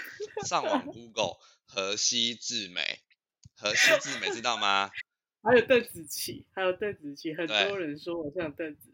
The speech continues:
Speaker 1: 棋。
Speaker 2: 对。
Speaker 1: 可是大家如果觉得邓紫棋，
Speaker 2: 对，Google 一下就知道她长什么样子。
Speaker 1: 如果大家觉得邓紫棋不漂亮怎么办？
Speaker 2: 我是觉得邓紫棋还好啦，可是荷-，荷西智美是真的还不错。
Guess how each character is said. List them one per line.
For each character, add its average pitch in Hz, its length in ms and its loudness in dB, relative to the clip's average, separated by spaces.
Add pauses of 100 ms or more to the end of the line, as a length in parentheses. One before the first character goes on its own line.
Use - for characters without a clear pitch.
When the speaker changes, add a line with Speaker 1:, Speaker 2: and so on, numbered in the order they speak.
Speaker 1:
棋。 - 380 -14 (960)
Speaker 2:
对。 - 140 -10
Speaker 1:
可 - 80 -16
是 262 100 4
大 269 120 10
家 269 60 10
如 233 120 2
果 180 100 0
觉 185 140 4
得 202 40 4
邓 240 140 -2
紫 - 0 -
棋， - 0 -
Speaker 2:
对， 233 80 6
Google - 0 -
一 - 0 -
下 - 0 -
就 - 20 2
知 180 60 -4
道 131 100 0
她 120 80 2
长 113 200 -6
什 - 180 -10
么 82 100 -20
样 82 120 -20
子。 - 180 -20 (720)
Speaker 1:
如 254 80 2
果 269 120 8
大 247 120 2
家 247 60 2
觉 202 140 -2
得 180 60 0
邓 190 180 -4
紫 156 80 -10
棋 143 120 -10
不 143 160 -8
漂 156 220 -4
亮 160 180 -4
怎 131 80 -18
么 127 120 -14
办？ - 240 0 (1080)
Speaker 2:
我 - 140 -16
是 208 100 4
觉 147 140 2
得 135 80 4
邓 156 200 -2
紫 104 160 -6
棋 95 140 -6
还 98 160 2
好 98 140 -6
啦， 82 100 -10
可 104 60 -4
是 131 80 0
荷-， 113 140 -4 (340)
荷 117 80 -6
西 127 160 -2
智 127 180 -10
美 90 140 -18
是 107 100 -20
真 98 100 -20
的 87 80 -20
还 80 120 -20
不 78 120 -20
错。 82 360 -10